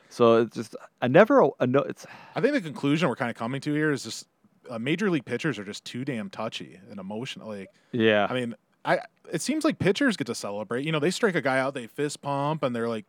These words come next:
Speaker 2: you know, yelling and stuff
Speaker 1: Yeah, they're,
Speaker 2: and
Speaker 1: oh,
Speaker 2: going
Speaker 1: yeah, they're screaming, like,
Speaker 2: shuff-,
Speaker 1: "Ah!"
Speaker 2: shuffling off the
Speaker 1: Ugh.
Speaker 2: mound and all that. But one guy stares at his home run for a second too long, and, "Oh, I gotta throw ninety plus at his head."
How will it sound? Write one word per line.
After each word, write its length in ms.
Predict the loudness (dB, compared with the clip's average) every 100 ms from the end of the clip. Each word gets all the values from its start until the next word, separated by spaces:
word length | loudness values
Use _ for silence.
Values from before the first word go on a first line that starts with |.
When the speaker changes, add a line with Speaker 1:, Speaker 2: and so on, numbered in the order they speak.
| -12
Speaker 2:
you 120 | -10
know, 180 | -10 -12 _ -12
yelling 380 | -6 -4 -4 -6
and 120 | -8
stuff 180 | 2 6
Speaker 1:
Yeah, 80 | 8
they're, 140 | 8
Speaker 2:
and 80 | 8
Speaker 1:
oh, 40 | 6
Speaker 2:
going 120 | 6
Speaker 1:
yeah, 140 | 4
they're 100 | 2
screaming, 540 | -2 2 4 4 2 2
like, 80 |
Speaker 2:
shuff-, 100 | 4
Speaker 1:
"Ah!" 680 | 6 8 10 10 10 10 8
Speaker 2:
shuffling 420 | 4 4 4 4
off 160 | 4 4
the 60 | 4
Speaker 1:
Ugh. 60 | 6
Speaker 2:
mound 500 | 6 6 4 2 2
and 60 | 2
all 80 | 0
that. 100 | -2
But 180 | -4 -2
one 160 | 2
guy 240 | 4 6 4
stares 380 | 2 2 2 2
at 40 |
his 120 | 0
home 200 | 0 2
run 160 | 2 0
for 140 | -2
a 40 | -4
second 260 | -4 -6 -6
too 140 | -6
long, 240 | -4 -4 -2
and, 100 | -2
"Oh, 120 | -2
I 80 | -2
gotta 160 | -4
throw 320 | -2 0 0 -2
ninety 480 | -4 -4 -4 -6
plus 360 | -6 -6 -6 -6
at 100 | -8
his 100 | -6
head." 300 | -6 -6 -10